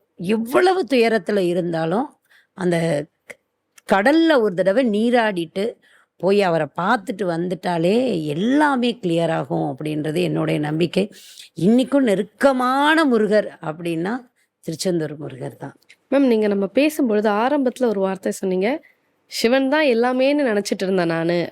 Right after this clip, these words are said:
Speaker 2: அப்படின்னு சொல்லிட்டு. அதுக்கப்புறம் அம்பாள் வழிபாடு வந்தது. இன்னைக்கு பரிபூரணமா வாராகி அம்மனுடைய மகளாவே நீங்க இருக்கீங்க. இந்த சிவன் வழிபாடுல நீங்க பார்த்த ஒரு அற்புதமான கோவில் ஏதா இருக்கா?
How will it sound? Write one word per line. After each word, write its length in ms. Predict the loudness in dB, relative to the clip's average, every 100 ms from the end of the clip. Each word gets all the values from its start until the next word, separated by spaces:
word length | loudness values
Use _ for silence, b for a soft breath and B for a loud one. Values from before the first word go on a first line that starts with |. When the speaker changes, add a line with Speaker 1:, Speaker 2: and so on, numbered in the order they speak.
| -6
Speaker 2:
அப்படின்னு 240 | -4 -2
சொல்லிட்டு. 500 | -4 -4 -6 -6 -8 -8 -2
அதுக்கப்புறம் 540 | 0 0 -2 0 0
அம்பாள் 280 | 0 -2 0
வழிபாடு 460 | 0 0 -2 -2
வந்தது. 440 | -2 -2 -2 -4 -4
இன்னைக்கு 360 | 0 2 2 0
பரிபூரணமா 600 | 2 0 2 0 0 0
வாராகி 420 | 2 2 0 0
அம்மனுடைய 520 | -2 -2 0 2 2 0 B B -4
மகளாவே 520 | -2 2 2 2 0
நீங்க 200 | 0 0
இருக்கீங்க. 600 | -2 -2 -4 -2 -2 -4 B B B B B 0
இந்த 460 | 2 4 2 2 0
சிவன் 400 | 0 2 4 4
வழிபாடுல 720 | 2 0 0 0 0 -2 -2 -6 _ _ -2
நீங்க 360 | 2 4 4
பார்த்த 460 | 2 0 0 2 2
ஒரு 540 | 2 0 0 2 0 -2
அற்புதமான 680 | -4 0 2 2 2 0 0
கோவில் 340 | 0 2 2
ஏதா 200 | 0 -2
இருக்கா? 340 | -4 -8 -10